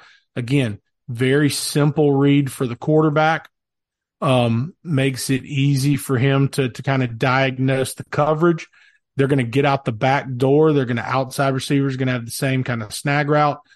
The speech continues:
They're gonna release that tailback, um, out on the wheel route. And the quarterback is just gonna, he's gonna read this very similar to how he read the first, uh,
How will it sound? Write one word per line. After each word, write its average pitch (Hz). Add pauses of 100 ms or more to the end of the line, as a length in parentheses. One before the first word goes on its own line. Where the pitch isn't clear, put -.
(240)
They're 127
gonna 123
release 113
that -
tailback, 143 (480)
um, 123
out 131
on 127
the 113
wheel 135
route. 151 (480)
And 127
the 127
quarterback 156
is 139
just 135
gonna, 151
he's 139
gonna 156
read 143
this 151
very 139
similar 156
to 143
how 151
he 147
read 143
the 143
first, 147
uh, 151